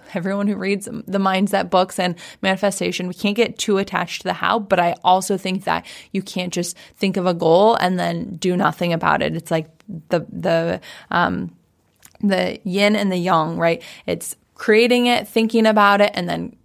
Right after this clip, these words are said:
doing a plan, like, creating a plan. It's like, "Here's my goal. This is what I want." I'm setting it out, setting my intention to the universe, and then I'm also creating the plan that goes with it. So with that,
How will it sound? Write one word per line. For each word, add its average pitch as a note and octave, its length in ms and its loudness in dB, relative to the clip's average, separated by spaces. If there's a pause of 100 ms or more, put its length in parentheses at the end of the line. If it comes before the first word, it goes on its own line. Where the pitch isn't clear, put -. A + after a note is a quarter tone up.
(240)
doing F#3+ 280 2
a E3+ 40 -2
plan, E3 360 -4
like, E3+ 180 -8
creating E3+ 420 -2
a E3 60 0
plan. - 320 -8
It's - 140 -12
like, - 220 -8 (120)
"Here's F#3 220 -4
my F3 100 -2
goal. A3+ 220 2
This F3+ 140 -6
is E3+ 120 -8
what D#3+ 100 -4
I D#3 60 -2
want." G3+ 260 2
I'm F3+ 160 -4
setting E3+ 340 -4
it E3+ 80 -4
out, E3+ 260 -2 (240)
setting A3 240 2
my G3 80 0
intention A#3 500 0
to A3 80 -6
the G3+ 80 -4
universe, B3 480 2
and F#3+ 180 -8
then F#3 120 -2
I'm F3+ 240 -6
also B3+ 600 0 (380)
creating A#3+ 340 4
the G#3+ 80 2
plan F3+ 280 -6
that F3 160 -6
goes E3+ 260 -4
with F3 240 -10
it. - 280 -10
So F#3+ 360 0 (640)
with C#4 220 2
that, F3+ 400 2